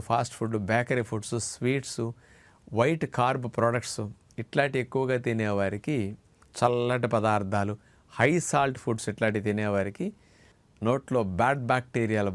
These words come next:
బాగా పెరిగిపోతాయి. ఈ బ్యాడ్ బ్యాక్టీరియాలు పెరగటం వల్ల కూడా అవి రిలీజ్ చేసే వేస్ట్ మెటీరియల్స్ ఉంటాయి, బ్యాక్టీరియాలు విడుదల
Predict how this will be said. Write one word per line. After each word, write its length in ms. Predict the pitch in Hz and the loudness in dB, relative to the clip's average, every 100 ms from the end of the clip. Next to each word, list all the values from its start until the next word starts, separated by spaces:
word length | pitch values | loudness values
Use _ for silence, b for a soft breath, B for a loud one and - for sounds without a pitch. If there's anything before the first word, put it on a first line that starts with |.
| 95 | -2
బాగా 340 | 92 92 104 | -2 -4 -4
పెరిగిపోతాయి. 760 | 127 104 95 92 - - - - _ _ b b b b b _ - | -2 -2 -2 -6 -10 -14 -14 -16 _ _ b b b b b _ -6
ఈ 80 | 98 92 | -4 2
బ్యాడ్ 260 | 107 147 139 151 | 4 4 2 0
బ్యాక్టీరియాలు 680 | 151 - 156 151 151 143 127 | 0 -2 0 2 2 2 0
పెరగటం 400 | 123 123 127 123 | 0 0 -2 -2
వల్ల 200 | 120 117 | 0 -2
కూడా 340 | 117 135 151 113 98 143 b b b b b b - - - | 0 0 2 2 0 -6 b b b b b b -20 -8 -2
అవి 200 | 113 120 | 2 2
రిలీజ్ 280 | 127 170 175 - | 2 0 0 0
చేసే 280 | 151 147 123 107 | 0 2 0 2
వేస్ట్ 280 | 117 160 - 151 | 0 0 -2 -2
మెటీరియల్స్ 500 | 127 135 120 107 - 95 | 0 0 2 0 -2 -6
ఉంటాయి, 240 | 90 87 - 92 | -6 -10 -10 -2
బ్యాక్టీరియాలు 600 | 110 113 131 120 117 107 101 | -2 0 0 2 2 2 2
విడుదల 260 | 101 101 | 2 0